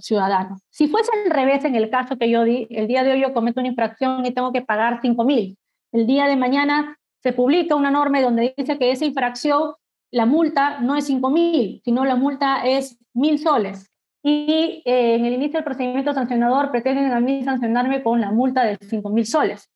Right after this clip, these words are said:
Lógicamente, ahí esa excepción sí la prevé la norma, y es cuando es más beneficioso al administrado,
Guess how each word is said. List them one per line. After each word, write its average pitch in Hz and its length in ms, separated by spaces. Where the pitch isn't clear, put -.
Lógicamente, 311 680
ahí 277 400
esa 285 200
excepción 277 560
sí 269 100
la 262 160
prevé 226 380
la 202 80
norma, 220 440
y 233 120
es 240 180
cuando 226 260
es 247 120
más 262 160
beneficioso 254 500
al 240 80
administrado, 214 880